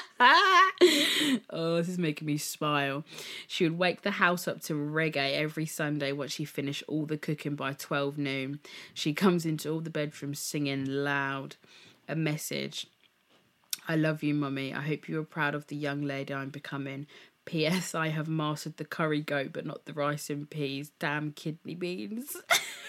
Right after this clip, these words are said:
I can't lie to you though, for you to have mastered the curry goat, like, that is an absolute skill, and I'm still learning that to this day. So props to you, babe, because <laughs> making curry goat, yeah, it's not,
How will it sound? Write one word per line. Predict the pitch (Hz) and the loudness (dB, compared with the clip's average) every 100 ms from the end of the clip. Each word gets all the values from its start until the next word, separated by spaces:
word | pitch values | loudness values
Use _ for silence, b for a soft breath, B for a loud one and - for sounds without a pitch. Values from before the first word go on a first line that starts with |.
| B B B B B B B B B | B B B B B B B B B
I | - | 0
can't | - 262 | 4 4
lie | 247 | 4
to | 240 | 2
you | |
though, | - 143 | 0 -4
for | 185 | -2
you | 214 | 0
to | 233 | 0
have | 208 | 0
mastered | 208 196 190 143 135 151 | 0 0 -2 -4 -4 -6
the | |
curry | 147 165 156 | -6 -4 -2
goat, | 156 139 | -2 -4
like, | 135 - - | -4 -8 -2
that | 165 - | -2 -2
is | 147 | -2
an | 151 | -2
absolute | 143 - 147 147 | -4 -6 -8 -6
skill, | - - 139 143 - | -8 -4 -4 -4 -4
and | 147 | -4
I'm | 147 | -4
still | 147 - | -6 -6
learning | 143 143 135 | -6 -6 -6
that | 139 - | -8 -10
to | 151 | -12
this | 135 - | -12 -10
day. | 135 131 135 - | -10 -8 -8 -10
So | - 135 131 - _ | -10 -8 -10 -12 _
props | - 165 - - | -8 -6 -6 -8
to | 143 | -10
you, | 131 127 | -10 -8
babe, | 127 123 127 | -8 -8 -10
because | - 143 131 - - _ B B B B - | -10 -8 -8 -10 -14 _ B B B B 2
<laughs> | 233 - - - - - | 2 0 -8 -14 -12 -4
making | 208 - 262 | -4 -2 -2
curry | - 277 | 0 0
goat, | 277 269 202 | 0 2 2
yeah, | 135 131 | 0 -2
it's | 170 - | -4 -2
not, | 214 233 | -2 2